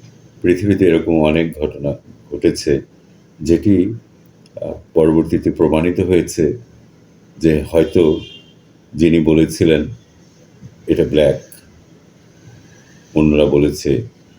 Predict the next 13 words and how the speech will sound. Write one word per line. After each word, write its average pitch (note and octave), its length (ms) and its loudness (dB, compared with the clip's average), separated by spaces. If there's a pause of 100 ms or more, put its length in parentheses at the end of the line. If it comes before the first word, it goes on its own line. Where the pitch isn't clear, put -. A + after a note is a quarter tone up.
(140)
এটা B1+ 280 -2
হোয়াইট। - 540 -2 (680)
পরবর্তীতে E2 760 0 (520)
যিনি D#2+ 240 2
ব্ল্যাক D2 380 0
বলেছিলেন E2+ 640 0 (200)
সেটি F2 320 0
প্রমাণিত C#2+ 460 0
হয়েছে, B1 480 -10 (400)
কিন্তু A2 400 2 (920)
ওই F2 140 4
সময়ের F2+ 380 0
জন্য F#2 420 -4